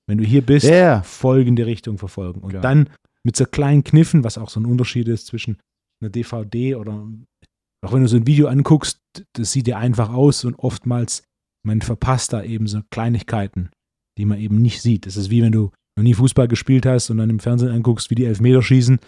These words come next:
Speaker 1: und dann denkst, jetzt schießt er auch mal einen Elfmeter und der Ball fliegt halt nicht so wie bei denen im Fernsehen.
Speaker 2: Ja, ich meine, du, du, du, das ist, äh, und das ist eigentlich auch wieder eine schöne, äh, schöne Brücke zur Medizin.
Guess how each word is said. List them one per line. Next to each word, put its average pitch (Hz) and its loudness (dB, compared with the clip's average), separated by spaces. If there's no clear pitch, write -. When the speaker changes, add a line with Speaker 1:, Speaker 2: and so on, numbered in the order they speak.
Speaker 1:
und 104 -4
dann 107 2
denkst, 107 -2
jetzt - -14
schießt - -4
er 110 -6
auch 113 -2
mal 123 0
einen 113 -2
Elfmeter 120 0
und 107 -4
der 107 -4
Ball 107 -2
fliegt - -6
halt 113 -4
nicht 110 -4
so 110 2
wie 107 0
bei 104 -2
denen 107 -2
im 101 -2
Fernsehen. 95 -6
Speaker 2:
Ja, 143 2
ich 127 -4
meine, 139 -6
du, 139 -6
du, 123 -8
du, 123 -6
das 127 -2
ist, 147 -2
äh, 110 -4
und 107 -6
das 113 -4
ist 120 -2
eigentlich 117 -2
auch 117 0
wieder 117 0
eine 110 0
schöne, 120 -4
äh, - -16
schöne 123 -2
Brücke 131 -4
zur - -6
Medizin. 120 -6